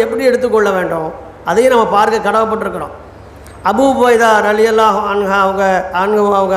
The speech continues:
அறிவிக்கக்கூடிய ஒரு செய்தி என்னன்னா, அல்லாஹ்வோட தூர் சொன்னாங்க. இதை ஆயிஷா ரலியல்லாஹு அன்ஹா அவர்களுக்கும் அதுக்கு அடுத்த அறிவிப்பாக செய்தாங்க. இரண்டை சேர்த்து செய்தி சொல்றேன். அல்லாஹ் ரப்பல் ஆலமீனுடைய அந்த ஒரு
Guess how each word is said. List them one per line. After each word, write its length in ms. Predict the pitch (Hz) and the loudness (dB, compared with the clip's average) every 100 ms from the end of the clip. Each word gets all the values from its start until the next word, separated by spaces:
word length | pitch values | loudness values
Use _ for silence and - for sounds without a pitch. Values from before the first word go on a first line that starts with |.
| 185 | 0
அறிவிக்கக்கூடிய 520 | 208 208 185 185 190 175 - - - | 0 -4 -6 -2 -2 -2 -4 -12 -6
ஒரு 100 | 175 - | -6 -2
செய்தி 220 | 202 214 190 | 0 2 2
என்னன்னா, 280 | 170 170 214 - - - - 185 | 0 0 0 -2 -10 -14 -6 -4
அல்லாஹ்வோட 440 | 233 269 262 240 220 220 | 0 2 2 2 0 0
தூர் 220 | 214 202 | 0 -2
சொன்னாங்க. 340 | 185 185 170 196 254 - - - - 202 | -4 -2 0 2 2 -2 -10 -14 -10 -2
இதை 160 | 208 208 - 190 | 2 2 2 0
ஆயிஷா 300 | 254 254 269 254 | 0 0 0 0
ரலியல்லாஹு 360 | 240 240 226 214 | 2 2 2 2
அன்ஹா 120 | 214 | 0
அவர்களுக்கும் 340 | 220 247 269 | 0 0 0
அதுக்கு 180 | 226 190 | 0 0
அடுத்த 180 | 233 240 226 | -2 0 0
அறிவிப்பாக 340 | 220 214 208 190 | 0 0 -2 -2
செய்தாங்க. 300 | 196 202 208 202 | -2 -2 0 0
இரண்டை 220 | 226 233 226 | 2 0 0
சேர்த்து 300 | 214 226 247 196 | -2 -2 -4 -2
செய்தி 160 | 202 185 | -4 -4
சொல்றேன். 260 | 185 175 151 - - - - | -4 -4 -6 -12 -16 -18 -2
அல்லாஹ் 220 | 214 240 226 214 | 0 2 2 0
ரப்பல் 260 | 202 214 208 | 0 0 2
ஆலமீனுடைய 520 | 208 208 202 196 196 180 165 - - 170 | 2 0 0 0 0 0 -2 -8 -10 -8
அந்த 120 | 196 190 | -6 -4
ஒரு 100 | 190 | -4